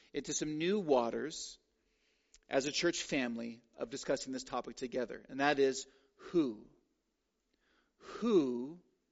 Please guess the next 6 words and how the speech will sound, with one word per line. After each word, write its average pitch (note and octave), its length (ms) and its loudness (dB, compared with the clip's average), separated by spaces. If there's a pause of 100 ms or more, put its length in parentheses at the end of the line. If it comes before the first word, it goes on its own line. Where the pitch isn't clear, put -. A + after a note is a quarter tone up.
(380)
is D3 220 2 (220)
ultimately G3+ 560 4
responsible B2+ 920 -4 (520)
for D3 180 -2
church - 300 -4
discipline? - 480 -12